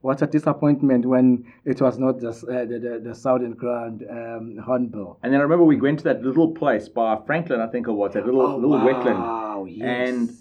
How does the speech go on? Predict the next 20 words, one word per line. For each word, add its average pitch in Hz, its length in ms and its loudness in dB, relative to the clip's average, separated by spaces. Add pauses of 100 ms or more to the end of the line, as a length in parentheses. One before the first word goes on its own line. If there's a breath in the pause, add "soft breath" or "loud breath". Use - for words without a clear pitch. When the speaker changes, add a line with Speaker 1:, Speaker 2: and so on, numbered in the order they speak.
(160)
Speaker 1:
yes, 113 80 -6
Speaker 2:
got 143 180 2
the - 60 -2
pig, 160 240 0
Speaker 1:
yeah. 107 160 -10
Speaker 2:
pi-, 135 100 -2
pygmy 151 380 -4
goose 170 220 2
there. 101 200 -4
And 110 120 2
Speaker 1:
Oh, 151 80 4
Speaker 2:
it - 20 6
was 127 120 4
Speaker 1:
yes, 147 440 2
yes, 135 180 -4
it 139 140 -6
was 139 100 -2
the 139 80 -8
pygmy 135 400 0
goose. 143 240 0